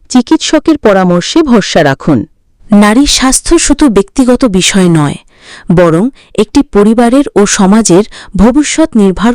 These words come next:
করে তার উপর। তাই মেয়েদের কৈশোর থেকেই মাসিক স্বাস্থ্যবিধি শেখাতে হবে। পরিবারে মা, বোন, স্ত্রীদের নিয়মিত স্বাস্থ্য পরীক্ষা করাতে উৎসাহ দিতে হবে। কর্মক্ষেত্র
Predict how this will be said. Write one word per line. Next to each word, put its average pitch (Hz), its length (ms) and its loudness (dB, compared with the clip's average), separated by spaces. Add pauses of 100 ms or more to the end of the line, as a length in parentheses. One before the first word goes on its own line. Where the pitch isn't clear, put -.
করে 175 200 0 (120)
তার 190 220 0
উপর। 135 280 -4 (640)
তাই 247 240 2
মেয়েদের 247 480 2
কৈশোর 220 480 0
থেকেই 226 380 2 (380)
মাসিক 220 420 -2
স্বাস্থ্যবিধি 208 680 -2
শেখাতে - 420 -2
হবে। 147 300 -2 (680)
পরিবারে 226 400 2 (160)
মা, 185 140 2 (140)
বোন, 196 320 2
স্ত্রীদের 190 560 0 (300)
নিয়মিত 269 480 4
স্বাস্থ্য 226 400 -2
পরীক্ষা 208 400 -2
করাতে 175 360 0 (100)
উৎসাহ 208 460 -2
দিতে 180 260 0
হবে। 147 280 -2 (680)
কর্মক্ষেত্র 269 680 0